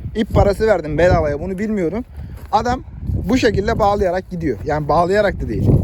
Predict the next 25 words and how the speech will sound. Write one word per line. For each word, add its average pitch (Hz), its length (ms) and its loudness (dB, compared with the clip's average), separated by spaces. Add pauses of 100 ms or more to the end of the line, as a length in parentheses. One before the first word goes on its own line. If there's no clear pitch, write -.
(200)
Kilitleyip 220 560 2 (680)
dalı 196 240 4
bir 226 60 0
şekilde 180 320 2
dolayıp 202 300 4 (260)
devam 196 300 2
ediyor. 143 240 -2 (1200)
Uzun 226 280 2
lafın 240 260 2
kısası 240 360 4
şu. 240 160 2 (1200)
Her 214 140 4
işinizi 233 320 -2
mutlaka 220 400 4
kendiniz 208 380 0
yapamazsınız. 196 580 2
Mutlaka 202 380 4
insanlara 196 420 2
ihtiyacınız 190 560 4
var. 208 140 4 (420)
Ama 226 360 0 (320)
insanlara 220 500 0
olabildiğince 208 800 2
daha 185 280 0 (160)
az 190 360 0